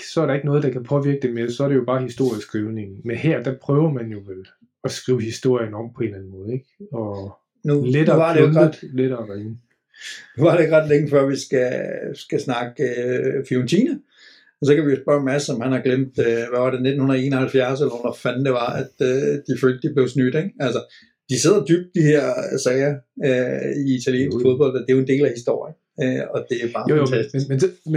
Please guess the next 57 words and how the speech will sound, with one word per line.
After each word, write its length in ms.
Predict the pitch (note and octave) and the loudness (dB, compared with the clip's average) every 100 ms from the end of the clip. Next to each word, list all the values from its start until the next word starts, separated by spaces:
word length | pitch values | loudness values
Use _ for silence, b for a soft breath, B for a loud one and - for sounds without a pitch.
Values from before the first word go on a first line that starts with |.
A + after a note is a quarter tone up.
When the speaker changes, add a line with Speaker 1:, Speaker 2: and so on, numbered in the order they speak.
| C#3+ | -2
Speaker 1:
men, 120 | C#3+ | -2
men 120 | C#3+ | 0
det 120 | D3 | 2
går 180 | D#3+ F3+ | 4 4
jo 60 | D3 | 4
fra 280 | D#3 D#3 | 2 0
at 40 | B2+ | 0
blive 180 | C#3 C3+ | -2 -2
en 120 | C3+ | -4
sur 320 | - F#3 D3+ | -2 0 2
historie, 480 | C3 B2 D3 C#3 A2+ | 0 -2 0 0 0
hvor 120 | A#2 | -2
du 320 | A#2+ A#2 A#2 A2+ _ - | -2 -2 -2 -4 _ -10
tror, 280 | - G#3 D3 | 0 4 4
der 100 | B2+ | 0
kommer 240 | B2 C3 C3 | -4 -2 2
ny 220 | D3 B2 | 2 4
viden, 280 | C3 C#3+ B2+ | 2 2 0
og 100 | A2+ | 0
du 120 | A#2+ | 0
tror, 180 | D#3 C#3+ | 2 2
du 120 | A#2+ | 2
gør, 140 | B2 B2 B B | 0 -4 B B
til 160 | - E3 | 0 2
at 80 | C#3 | 2
det 100 | C3 | 2
bliver 160 | C#3 C3+ | 2 0
en, 80 | A#2+ - | -2 -4
et 140 | C3+ C3+ | -4 0
narrativ, 460 | C3+ B2+ - C#3+ B2 | 2 2 0 -4 -4
som 120 | C3 | -4
du 60 | |
siger, 220 | B2+ C#3 B2 | 0 0 0
at 60 | |
du 80 | C3 | -4
sidder 200 | B2+ D3+ | 0 0
og 220 | B2 A#2+ | 0 -4
snakker 360 | - C3+ C#3 D3+ | -6 -2 -2 0
lidt 120 | B2+ | 0
om 200 | C3 B2+ | -2 -2
med 160 | B2+ A#2+ | -2 -2
et 60 | |
smil 220 | C3+ D3 A#2+ | 2 2 2
på 80 | |
læben, 380 | B2 A#2+ C3+ C3 | 0 2 0 0
ikke? 160 | A#2 A#2 | -4 -4
Og 40 | |
siger, 340 | - A2+ G#2+ G#2+ | -6 -8 -6 -4
"Ja, 120 | A#2 - _ - | -6 -8 _ -12
på 60 | |
den 100 | G#2+ G#2 | -12 -12
måde." 180 | G#2 G#2+ _ B B B B B B B - | -18 -20 _ B B B B B B B -10
Men 120 | B2 A#2+ A#2+ B B B _ - | -8 -6 -8 B B B _ -10
Speaker 2:
Ja, 240 | - - | -8 -6
men 120 | G3 F#3+ | -6 -4
Speaker 1:
Åh. 100 | F3 | -4
Speaker 2:
altså, 160 | F#3 | -4